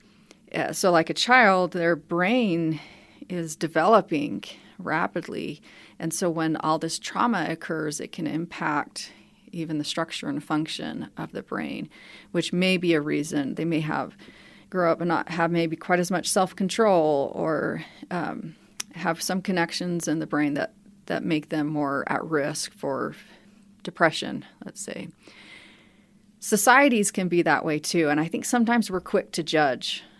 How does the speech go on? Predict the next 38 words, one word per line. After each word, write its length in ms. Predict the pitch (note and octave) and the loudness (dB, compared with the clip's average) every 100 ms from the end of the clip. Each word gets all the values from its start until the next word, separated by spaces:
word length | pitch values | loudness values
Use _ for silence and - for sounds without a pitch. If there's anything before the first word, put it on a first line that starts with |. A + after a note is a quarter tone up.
| - | -14
a 80 | - | -10
country, 440 | - C#3+ D3 - | -6 -6 -6 -6
like, 200 | C3+ B2 | -6 -4
"What's 220 | F3 F#3 - | -2 -2 -2
the 100 | G3+ | 2
matter 320 | D#3+ E3 E3 | 6 6 4
with 200 | D#3 D3+ | 0 0
them? 260 | D3 C#3+ | -2 -2
Why 220 | C#3 D3 D#3+ | -2 -2 -2
don't 240 | E3 D3+ | -2 -2
they 120 | D#3 | -2
just 640 | D3+ C#3+ C#3+ - - - - - E3 | -2 -4 -6 -10 -12 -12 -14 -20 -2
work 240 | E3+ D#3 | 0 0
harder, 360 | - E3 D#3 D3 | 2 2 2 -2
pull 220 | - D#3 | -4 -6
themselves 460 | D#3 D3+ - C#3 D3+ | -4 -4 -4 -4 -4
up 160 | C#3+ | -6
by 180 | - - | -6 -8
their 140 | - - | -8 -6
bootstraps?" 720 | C#3 C3+ - - - - - - - - - - | -6 -6 -6 -6 -6 -10 -16 -20 -20 -20 -12 -4
Well, 120 | F#3 | 0
this 500 | F3+ E3+ - - - - - - - | 0 0 -4 -8 -14 -20 -20 -20 -12
trauma 480 | - G#3 G3 G#3+ G3 | -2 4 8 8 6
that 140 | E3+ - | 4 2
they 140 | E3 | 0
may 200 | E3 D#3+ | 2 0
have 180 | D#3 D#3 | -2 -6
occurred 600 | - - D#3 D3 C#3 D3+ - - | -12 -4 -2 0 -2 -6 -12 -12
over 240 | F3 D#3 D3+ | -8 -6 -6
time 480 | - D3+ C#3+ C#3 | -4 -4 -2 -6
can 420 | C#3 - D#3+ D3 D3 _ _ _ _ _ _ _ - G3+ | -6 -6 -8 -8 -14 _ _ _ _ _ _ _ -14 -4
really 400 | F#3 E3 E3 D#3 | 2 4 4 2
impact 720 | D3 - D3 D3 - - - - - - _ _ _ - | 2 2 4 4 0 -10 -16 -20 -20 -20 _ _ _ -4
even 340 | E3+ D#3+ D#3+ | 0 0 2
their 200 | D#3+ D#3 | 2 2
ability 500 | D3 D#3+ D#3 D#3 D3 | 2 0 2 0 -2
to 180 | - C3+ | -4 -6
respond 840 | C#3 C#3 - B2+ B2 C#3 B2 - | -6 -6 -4 -4 -4 -6 -10 -14